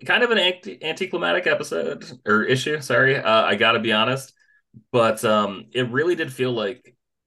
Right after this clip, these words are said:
I think by the time this series had ended for sure, but, like, Ed Brubaker, by the time Steve Rogers had come back, they started doing, like, backups at the, at the end of those issues.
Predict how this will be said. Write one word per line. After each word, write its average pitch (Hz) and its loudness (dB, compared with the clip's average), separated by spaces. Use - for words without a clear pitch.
I - -8
think - -6
by 131 6
the 131 0
time 175 2
this 107 2
series 101 0
had 90 -6
ended 90 -8
for 87 -8
sure, 87 0
but, 85 -6
like, 85 0
Ed 113 2
Brubaker, 104 2
by 107 0
the 120 2
time 131 0
Steve 131 -2
Rogers 104 0
had 98 -10
come 98 -8
back, 87 0
they 92 -6
started 92 -4
doing, 90 -6
like, 71 -6
backups 123 0
at - -2
the, 98 0
at 107 -2
the 110 2
end 107 2
of 107 0
those 113 0
issues. 131 -4